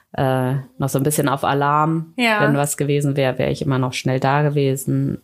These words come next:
Speaker 1: Aber dann ging es eigentlich ganz gut, hat sich so seinen Weg gebahnt.
Speaker 2: Und ab wann hattest du so das Gefühl, dass Jakob wirklich richtig gerne in die Krippe geht? Also, dass es einfach nicht nur die, also die Trennung kein Problem mehr ist,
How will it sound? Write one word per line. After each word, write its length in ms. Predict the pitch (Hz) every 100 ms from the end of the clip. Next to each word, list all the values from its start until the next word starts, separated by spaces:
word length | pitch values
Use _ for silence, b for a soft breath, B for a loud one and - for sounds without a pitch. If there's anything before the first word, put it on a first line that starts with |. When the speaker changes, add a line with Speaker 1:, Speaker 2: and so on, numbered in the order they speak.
| _
Speaker 1:
Aber 220 | - 139
dann 260 | 131 135 139
ging 160 | 143 135
es 140 | -
eigentlich 340 | - 127 123
ganz 240 | - 127 -
gut, 260 | 131 123
hat 140 | 131 123
sich 260 | 139 139
so 260 | - 135 135
seinen 260 | 131 139 135
Weg 160 | 135 -
gebahnt. 460 | 135 - 135 143 -
Speaker 2:
Und 140 | 254
ab 120 | 226 220
wann 200 | 220 285
hattest 280 | 339 339 -
du 100 | 294
so 120 | 254
das 200 | 247 233
Gefühl, 640 | - - 247 240 247 226 -
dass 260 | 214 - 202
Jakob 420 | 196 - 196 208
wirklich 420 | 208 208 208 -
richtig 360 | 196 196 202 -
gerne 280 | 143 147
in 120 | 143 156
die 60 |
Krippe 280 | - 190 -
geht? 300 | - - -
Also, 220 | - 196
dass 220 | 190 190 -
es 180 | - -
einfach 480 | 196 202 208 196 - -
nicht 260 | 226 240 269
nur 100 | 240
die, 260 | 226 220
also 220 | - 202 202 202
die 100 | 220
Trennung 320 | - 247 285
kein 240 | 269 233 233
Problem 360 | 233 214 226
mehr 120 | 226 180
ist, 200 | -